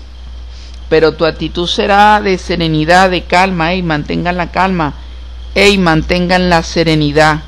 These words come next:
cada día. ¿Ves? Podrás sentir, eh, gran interés por tus abuelos, por tus padres, así que podrás estar pendiente de sus pastillitas,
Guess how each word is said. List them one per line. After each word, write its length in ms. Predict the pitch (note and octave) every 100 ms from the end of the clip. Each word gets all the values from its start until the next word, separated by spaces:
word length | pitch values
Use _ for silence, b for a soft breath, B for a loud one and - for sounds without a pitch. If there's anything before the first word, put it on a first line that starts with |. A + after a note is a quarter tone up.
| - -
cada 320 | C#3 C#3 C3
día. 360 | B2 G2+ G2+ G2+ - B B B B B B B B B B
¿Ves? 500 | - C3+ F#3+ G3+ - - - - - - - - - - - B B B B B B - - -
Podrás 440 | E3 F#3 G#3 G#3
sentir, 480 | A3+ A3 G#3+ A3 G#3 - -
eh, 180 | E3+ E3+
gran 280 | E3 G3 G#3+
interés 400 | A3 G3+ F#3 G3
por 200 | G#3 G3
tus 240 | - F#3
abuelos, 540 | E3 D3 E3+ G3+ G3 F3
por 180 | D#3+ D3+
tus 160 | C#3 -
padres, 420 | - F#3+ F#3+ F3
así 220 | D3 - D#3+
que 160 | E3+
podrás 400 | - D#3 D3+ C#3+
estar 240 | D#3 E3 -
pendiente 420 | E3 D#3 D3+ D#3
de 60 |
sus 140 | - D3
pastillitas, 1000 | D3+ C3 A#2+ A#2 E3 G#3 G3+ - E3